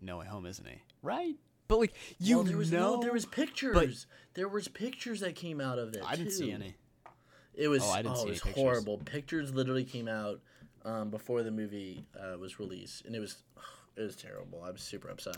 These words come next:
Speaker 1: Oh, I didn't see those.
Speaker 2: Oh, yeah, no, it was mad.
Speaker 1: I just knew that it was rumored that he was in it, and I was like,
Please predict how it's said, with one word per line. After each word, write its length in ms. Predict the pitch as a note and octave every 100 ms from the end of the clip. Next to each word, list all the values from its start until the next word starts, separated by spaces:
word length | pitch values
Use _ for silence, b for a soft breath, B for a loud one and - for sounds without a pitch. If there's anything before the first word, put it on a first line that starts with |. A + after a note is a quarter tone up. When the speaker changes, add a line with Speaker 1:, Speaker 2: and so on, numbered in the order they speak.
| -
Speaker 1:
Oh, 180 | C#3+ B2
I 140 | G2
didn't 160 | C3 -
see 120 | F#2+
those. 400 | F2 F#2+ F2 - - - - _ _ -
Speaker 2:
Oh, 180 | A2+ A2
yeah, 180 | F#2+ F#2
no, 180 | F2
it 40 | F2
was 120 | E2
mad. 100 | D#2
Speaker 1:
I 80 | A#2+
just 180 | D3+ D#3+
knew 140 | E3
that 120 | D3+ C#3
it 40 |
was 180 | B2+ G#2
rumored 280 | A2 A2 G#2
that 120 | G#2+
he 60 |
was 160 | G2+ F#2
in 160 | G2+ G2+
it, 100 | E2
and 100 | F2
I 40 |
was 160 | F#2+
like, 120 | G2+